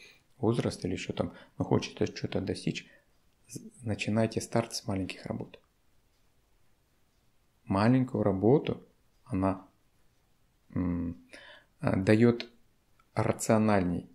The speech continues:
продвижение, чем на большой. Потому что маленькую работу вы всю охватываете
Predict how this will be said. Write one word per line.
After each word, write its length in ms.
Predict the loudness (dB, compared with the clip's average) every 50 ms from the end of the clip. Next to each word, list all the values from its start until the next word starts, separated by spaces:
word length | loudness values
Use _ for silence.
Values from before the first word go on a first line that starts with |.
| _ _ _ _ -6
продвижение, 720 | -4 -2 -2 0 0 0 2 4 4 4 4 4 2 0 -4
чем 200 | -4 -2 -2 -2
на 80 | 0
большой. 420 | 0 -2 -2 -4 -4 -6 -8 -8 -8 -14 _ _ _ _ _ _ _ _ _ _ _ _ _ _ _ _ _ _ _ _ _ _ _ _ _ _ _ _ _ -14
Потому 200 | -10 -8 -8 -8
что 120 | -6 -6
маленькую 540 | -4 -2 0 2 4 4 2 2 2 0 2
работу 400 | 2 2 2 0 0 -2 -2 -4
вы 200 | -2 -2 -2 -4 -10 _ _ _ _ -18 -14
всю 280 | -14 -8 0 4 4
охватываете 840 | 4 4 4 2 2 2 2 0 -2 -2 -2 -4 -4 -4 -6 -8 -8